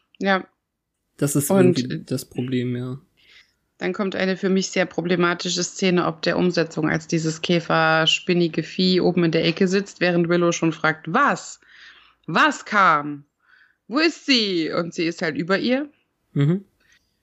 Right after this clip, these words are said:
Speaker 1: Und dann bekommen wir a
Speaker 2: Tropig
Speaker 1: glimpse
Speaker 2: halt.
Speaker 1: of Dark Willow. Und das hat, äh, ja, wenig Auswirkungen, finde ich.
Speaker 2: Ich finde es echt gut. Ich find es richtig gut. Es tut mir <laughs> sehr leid, dass ich dir da widersprechen muss.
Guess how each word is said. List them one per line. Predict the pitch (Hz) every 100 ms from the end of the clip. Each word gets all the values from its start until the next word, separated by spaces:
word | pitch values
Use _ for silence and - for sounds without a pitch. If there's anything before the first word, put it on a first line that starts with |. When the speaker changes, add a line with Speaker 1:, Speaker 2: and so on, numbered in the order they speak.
| _
Speaker 1:
Und | - 202 190
dann | 202 202
bekommen | 190 190 196 196 202
wir |
a | 185
Speaker 2:
Tropig | 160 175
Speaker 1:
glimpse | 202 254 -
Speaker 2:
halt. |
Speaker 1:
of | 226 214
Dark | - 202 202 - 202
Willow. | 262 302 175 147
Und | 165 170
das | 180 -
hat, | 185 180 -
äh, | - 170 170
ja, | 190 208 156 - - 156 - _ _ _ _ - - - - - - - - -
wenig | 156 202 214 -
Auswirkungen, | 147 196 277 - 175 - 170 147 139
finde | - 170 151 -
ich. | - - 190 - - _ _ _ _ _
Speaker 2:
Ich | 151 151
finde | 262 170
es | 143 - _ _ -
echt | 175 175 -
gut. | 160 135 - - _
Ich | - -
find | 151
es | 147 -
richtig | 156 175 - 156
gut. | - 143 139
Es | 131 143
tut | - 160
mir | 143 156
<laughs> |
sehr | 160 147
leid, | 139 147
dass | 143 143
ich | 143
dir | 143
da | 139 135
widersprechen | 135 135 - 135 139 131
muss. | 135 160 -